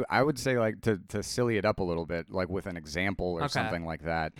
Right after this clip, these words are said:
Speaker 2: Well, it's kinda like the same thing that happens when it's like you look at your phone to check what time it is, and then somebody asks you what time it is, and you have no fucking idea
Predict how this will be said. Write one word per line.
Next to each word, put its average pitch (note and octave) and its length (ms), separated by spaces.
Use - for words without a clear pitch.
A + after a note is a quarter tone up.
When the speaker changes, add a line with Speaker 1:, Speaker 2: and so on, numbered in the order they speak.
Speaker 2:
Well, G3+ 120
it's G3 100
kinda C#4+ 260
like A3+ 180
the D#3 60
same E3 320
thing D#3 240
that C3+ 120
happens C3 560
when C3 240
it's - 160
like C3 240
you C3 120
look C#3+ 240
at C#3 200
your C3+ 100
phone B2+ 460
to C3 80
check - 260
what B2+ 180
time A#2+ 260
it B2+ 100
is, B2+ 260
and C3 80
then A#2+ 140
somebody A#2+ 420
asks A2 340
you A#2+ 100
what A#2+ 160
time A#2+ 280
it B2 80
is, B2 140
and B2 100
you B2 80
have A#2 100
no B2 140
fucking B2 380
idea A2+ 440